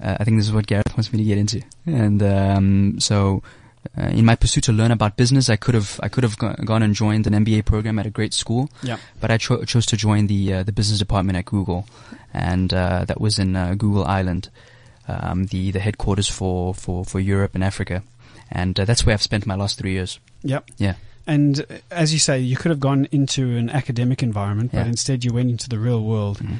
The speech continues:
Speaker 2: There was a, a real taste of it all there. But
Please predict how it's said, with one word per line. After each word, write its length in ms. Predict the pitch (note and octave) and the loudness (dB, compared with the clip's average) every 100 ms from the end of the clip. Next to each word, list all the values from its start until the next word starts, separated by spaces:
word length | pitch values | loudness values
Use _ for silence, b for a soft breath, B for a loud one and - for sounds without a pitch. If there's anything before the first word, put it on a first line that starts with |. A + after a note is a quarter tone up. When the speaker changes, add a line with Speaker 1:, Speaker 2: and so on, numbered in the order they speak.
| - | -6
Speaker 2:
There 120 | - B2+ | -2 0
was 220 | B2 A#2 | 0 0
a, 200 | A#2 A#2 | -2 -2
a 80 | C#3 | -2
real 240 | B2 C3+ A#2+ - - - | 0 0 0 -10 -20 -6
taste 400 | - E3+ E3 - | 0 2 2 0
of 100 | B2+ | -2
it 100 | A#2 | -4
all 220 | - B2 | -2 -2
there. 160 | A#2+ C3+ | 0 0
But 260 | D#3 D#3+ | 0 -2